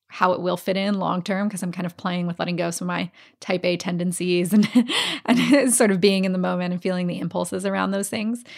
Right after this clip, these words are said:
So I'm not exactly sure where it will fit in, but I think that there is such power in finding a medium that you feel like you can express your emotions and kind of get them flowing. And I think for me, writing is one of those. And I, I think for you as well.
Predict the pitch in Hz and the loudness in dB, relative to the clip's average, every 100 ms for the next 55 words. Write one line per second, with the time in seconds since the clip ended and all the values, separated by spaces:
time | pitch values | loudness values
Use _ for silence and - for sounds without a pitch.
0 | - - - - 226 202 - 226 262 370 | -18 -18 -2 4 8 6 4 4 4 4
1 | 233 254 240 214 185 - 196 247 190 180 | 2 2 2 2 2 2 4 4 2 0
2 | 185 180 185 185 196 180 180 - 190 180 | 0 0 0 0 -2 -2 -2 -2 0 2
3 | 185 185 - - 180 - 175 175 175 175 | 2 2 0 0 -2 -2 2 2 0 -2
4 | 170 180 175 170 170 170 175 175 170 - | -2 -2 -2 -4 -4 -4 -4 -4 -2 -4
5 | - _ _ _ _ _ _ _ _ _ | -6 _ _ _ _ _ _ _ _ _
6 | _ _ _ 208 175 185 170 165 175 180 | _ _ _ -6 0 0 0 -2 -6 -6
7 | 165 - - _ _ _ - - - 185 | -6 -10 -14 _ _ _ -12 -10 -2 0
8 | 170 - 180 180 170 175 175 - 170 165 | 0 -2 -4 -4 -4 -4 -6 -6 -6 -4
9 | - - 170 - 180 170 185 262 294 190 | -4 -2 -6 -6 -4 -4 0 0 2 0
10 | 170 175 - 180 180 180 180 170 - 175 | -2 -6 -4 -2 -2 -2 -4 -6 -4 -4
11 | 170 202 - - - - - - - - | -4 -8 -8 -10 -6 -6 -4 -6 -8 -8
12 | 175 170 - 160 165 165 - - 196 | -6 -6 -6 -6 -6 -4 -2 -2 -2